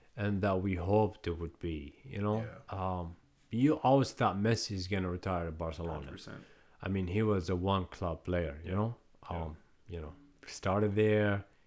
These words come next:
Speaker 1: he was gonna end his career there. Uh, it, it would have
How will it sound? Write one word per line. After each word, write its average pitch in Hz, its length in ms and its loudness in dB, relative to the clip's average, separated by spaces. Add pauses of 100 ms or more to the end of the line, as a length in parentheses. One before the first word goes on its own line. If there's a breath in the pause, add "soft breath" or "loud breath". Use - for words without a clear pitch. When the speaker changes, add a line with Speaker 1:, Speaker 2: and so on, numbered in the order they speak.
Speaker 1:
he - 160 -6
was 87 80 -4
gonna 87 220 -2
end 95 200 -2
his 90 140 -2
career 101 340 2
there. 95 340 0 (760 soft breath)
Uh, 85 220 0 (180)
it, 107 160 -4
it - 80 -4
would 147 140 4
have 123 60 2